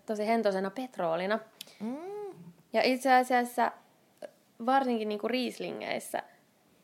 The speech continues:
Speaker 1: se mineraalisuus on välillä, välillä tällaista. Mun kissa rapistelee tuolla.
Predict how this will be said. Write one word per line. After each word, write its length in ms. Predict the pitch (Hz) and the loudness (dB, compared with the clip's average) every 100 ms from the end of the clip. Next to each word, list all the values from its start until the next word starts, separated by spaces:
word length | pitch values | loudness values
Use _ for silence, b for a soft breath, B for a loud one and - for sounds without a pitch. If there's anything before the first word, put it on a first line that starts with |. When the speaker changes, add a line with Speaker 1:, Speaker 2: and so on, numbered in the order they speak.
| _ _ | _ _
Speaker 1:
se 260 | 180 175 - | -6 -6 -4
mineraalisuus 800 | 196 185 175 180 208 190 190 | -6 -4 -2 -4 -4 -8 -10
on 80 | 180 | -10
välillä, 360 | 175 - - 208 - - | -10 -8 -8 -8 -10 -4
välillä 240 | 202 196 | -2 2
tällaista. 520 | 190 190 190 202 226 214 180 B B B B B - - - - _ - - - - - - - - | 4 6 4 2 0 -2 -10 B B B B B -20 -14 -14 -16 _ -20 -20 -20 -20 -20 -20 -20 -4
Mun 80 | 262 | 0
kissa 360 | 277 277 - | 0 -2 -2
rapistelee 760 | 180 185 185 - - 180 175 381 | 2 2 2 -8 -4 -2 0 0
tuolla. 260 | 196 196 | 4 4